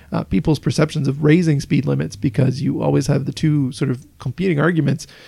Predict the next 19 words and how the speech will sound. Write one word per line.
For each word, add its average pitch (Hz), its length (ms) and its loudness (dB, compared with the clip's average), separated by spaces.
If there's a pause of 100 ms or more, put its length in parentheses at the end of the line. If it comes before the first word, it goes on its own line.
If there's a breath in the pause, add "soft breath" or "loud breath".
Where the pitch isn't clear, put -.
(120 loud breath)
you 147 80 2
know, 135 60 2
with 139 140 -2
one 147 200 4
side 139 280 2
saying, 147 260 -2
"Well, 139 300 0 (180 soft breath)
if 147 120 0
we 147 60 2
raise 196 280 2
the 151 100 2
speed 143 260 2
limit, 135 340 0 (200 soft breath)
people 160 220 0
are 147 60 2
gonna 139 140 0
drive 135 260 0
even 135 240 -2
faster," - 680 -4